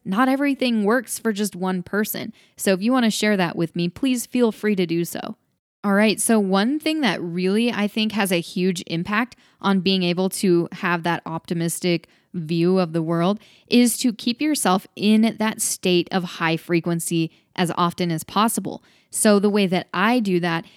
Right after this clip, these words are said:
is through investing in courses. Right now, for example, I'm in the Gene Keys Venus deep dive because I know that there's deeper work that I could do to open my heart more. And I love being in the energy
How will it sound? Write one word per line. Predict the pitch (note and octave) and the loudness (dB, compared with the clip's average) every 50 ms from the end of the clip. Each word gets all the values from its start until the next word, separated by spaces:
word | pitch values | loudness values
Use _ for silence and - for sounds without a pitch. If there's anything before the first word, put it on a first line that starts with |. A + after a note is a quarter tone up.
| _ _ - | _ _ -2
is | - A3+ G#3+ G3 | 0 2 2 0
through | - - A3 A3 G#3 | 0 -2 0 2 2
investing | G3 F#3+ F3+ E3 F3 F#3 F3+ - - G#3 G3+ | 2 0 0 0 0 0 0 -2 -2 0 0
in | F#3+ E3+ D#3+ | 0 -2 -4
courses. | - - F3 E3+ F3+ - - A#3+ B3+ B3+ - - - _ _ | -4 -2 -2 0 0 0 0 -2 -2 -2 -4 -8 -14 _ _
Right | - F#3 F#3 E3 C3 | -2 0 0 0 2
now, | F#3+ F3+ F#3 F#3 F#3+ G3+ | 2 2 4 4 2 2
for | - G#3+ G3 | 0 0 -2
example, | F#3 F#3 F3 F#3 F3+ F#3 F#3 G#3 G#3 G3+ - | -2 -2 -2 -2 -2 0 0 0 -2 -2 0
I'm | - F#3 F3+ F3 F3+ | 0 0 2 2 0
in | F3+ - - F3+ F3+ F3+ F3+ | 0 -2 -2 0 0 2 2
the | F3 F3 | 0 -2
Gene | D#3+ D#3+ E3+ F3+ F#3+ G3 G3 | -2 -4 -2 -2 0 0 -2
Keys | - - G#3 F#3+ F#3 F3+ E3+ - | -2 -2 -2 0 0 -2 -2 -4
Venus | - F3 D#3+ F3 F#3+ G#3 G3+ G3+ G3 - - - _ _ _ _ - F3+ | -6 -6 -2 0 0 2 2 2 2 0 -2 -4 _ _ _ _ -12 -6
deep | E3 G3 A#3 A#3+ - | -2 -2 -2 0 0
dive | - F#3 E3+ E3+ E3+ G3 A3 G#3+ | 0 0 2 2 0 0 -2 -2
because | G3 F#3+ F3 - G#3+ F#3 F#3 F3 - - _ _ _ _ - | -2 -2 0 0 2 2 2 0 -2 -6 _ _ _ _ -4
I | F#3 F#3+ G3 G3 | 0 2 2 2
know | F#3+ F#3 F3+ F#3 G#3+ B3+ B3+ A#3 G3 F#3+ | 2 2 2 4 4 4 4 4 4 2
that | F3+ F#3 F3 F3 E3 - - _ _ _ - | 2 2 0 0 -2 -4 -10 _ _ _ -2
there's | G3 G3 F#3+ E3+ E3 | 0 0 0 0 -4
deeper | - G3+ G3 - - F#3 E3+ | -6 -6 -4 -2 -2 -2 0
work | E3 F3 G3 A#3+ - | 0 0 -2 -2 -2
that | - F#3+ F3+ | -4 -2 -2
I | E3+ E3+ | -2 -2
could | - F#3+ F3 | -2 -4 -2
do | E3 F3 F3+ | 0 0 2
to | F#3 - - | 2 0 0
open | - F3 E3+ - F3+ F3+ | -2 -2 -2 -2 -2 -4
my | E3+ D#3+ E3 | -4 -4 -6
heart | E3 - A3+ B3 B3+ - - | -2 0 0 0 0 0 -2
more. | F#3+ F3 E3+ - - - - - - _ _ | -2 -2 -2 -2 -6 -10 -18 -20 -20 _ _
And | - G3+ G3 G3 G3 F#3+ G3 F#3+ F#3 - _ _ _ | 0 2 4 4 4 4 2 2 -2 -4 _ _ _
I | - G3 G3 | -2 -2 0
love | G3 F#3 F#3 F3+ F#3+ G3+ G3+ G3 | 0 0 0 2 0 0 0 0
being | G3 A3+ A3 A3 | 0 0 2 2
in | G#3+ G3+ | 0 0
the | F#3 - | -2 -2
energy | - F#3+ G#3 A3 A3 G3+ E3+ F3 E3+ E3+ E3+ | 0 0 2 2 2 2 2 2 2 2 2